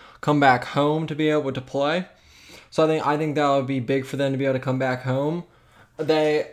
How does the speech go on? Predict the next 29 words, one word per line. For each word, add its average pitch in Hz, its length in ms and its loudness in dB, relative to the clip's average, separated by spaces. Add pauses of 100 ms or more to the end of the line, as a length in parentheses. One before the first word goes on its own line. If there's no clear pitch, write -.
(120)
with, 160 300 2
with 160 200 2
losses 202 400 4
of, 151 420 0 (120)
um, 135 400 0 (160)
with 151 220 2
losses 190 360 4
of, 156 400 2
with 180 160 6
two 233 160 2
different 240 280 4
games, 135 440 0
I 135 180 0
should 123 180 -6
say, 139 260 0
going 143 320 2
into 143 160 0
the 127 80 -2
third 135 280 -4
period 147 340 0
are 123 120 0
still 139 280 -4
very 143 380 2
good, 139 300 -4
very 143 380 0
decent, 139 500 -4
like, 123 220 -4
very 139 280 0
g-, 120 180 -6